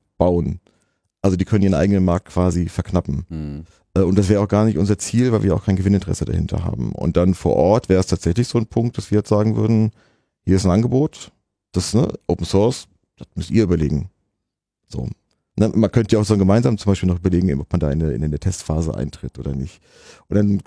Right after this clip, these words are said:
Speaker 1: kommst du dir auf Gesellschaften zu, wenn wir mal von Syrien weggehen. Wir waren letztes Jahr auch in Nepal, ähm,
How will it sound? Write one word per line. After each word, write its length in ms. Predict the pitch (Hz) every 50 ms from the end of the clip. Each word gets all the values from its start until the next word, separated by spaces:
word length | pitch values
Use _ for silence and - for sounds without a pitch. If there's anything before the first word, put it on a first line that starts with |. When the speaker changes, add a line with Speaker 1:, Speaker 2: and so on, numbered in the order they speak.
| _ _ _
Speaker 1:
kommst 240 | - 107 110 107 -
du 40 | 107
dir 100 | 110 110
auf 60 | 101
Gesellschaften 580 | - 104 85 98 104 104 98 90 - - 107 98
zu, 140 | - 117 107
wenn 60 | 104
wir 140 | 98 98 95
mal 20 | 92
von 160 | - 92 87
Syrien 420 | 82 104 113 110 107 101 101 95
weggehen. 360 | - - - - 104 104 107
Wir 100 | 104 92
waren 160 | 90 92 95 95
letztes 240 | 95 - - -
Jahr 100 | - 95
auch 80 | 90 98
in 80 | 92 87
Nepal, 640 | 80 85 - - 117 110 113 110 113 113 110 - -
ähm, 460 | 101 104 98 98 98 98 101 101